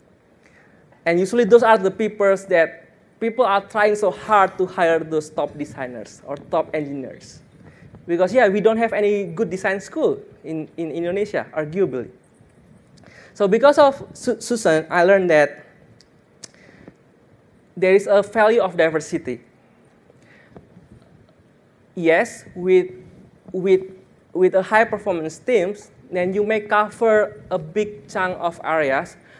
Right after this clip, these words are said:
but with more diverse peoples that can have cultural addition to your team, then you can cover more peoples. A good example of,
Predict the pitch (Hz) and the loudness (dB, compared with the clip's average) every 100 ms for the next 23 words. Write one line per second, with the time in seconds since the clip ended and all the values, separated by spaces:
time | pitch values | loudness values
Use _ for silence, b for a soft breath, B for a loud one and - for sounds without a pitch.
0 | B 170 165 165 202 214 254 254 185 190 | B 0 0 -2 -4 -2 0 0 2 2
1 | 220 247 240 190 170 143 139 151 - 151 | 2 -2 0 -6 -4 -2 -2 -2 -2 -4
2 | - 170 160 165 - b b 185 165 165 | -2 -6 -6 -8 -20 b b 0 0 0
3 | - - _ - _ - 175 175 226 220 | -14 -20 _ -20 _ -2 -2 0 4 4
4 | 170 170 185 202 175 170 139 - 262 196 | 2 -4 -4 -4 -2 0 -2 -2 0 0
5 | 170 - B 190 190 202 214 208 202 208 | -2 -10 B -6 -2 -2 -2 -4 -2 -4
6 | 202 220 208 196 254 247 147 - - - | -2 -2 0 -2 -6 -2 -2 -2 -16 -20
7 | _ _ _ _ _ _ - - - - | _ _ _ _ _ _ -20 -20 -20 -20
8 | - b b b b b _ 190 180 285 | -20 b b b b b _ -4 -2 -2
9 | 277 247 202 196 185 160 160 | -2 0 4 4 4 0 0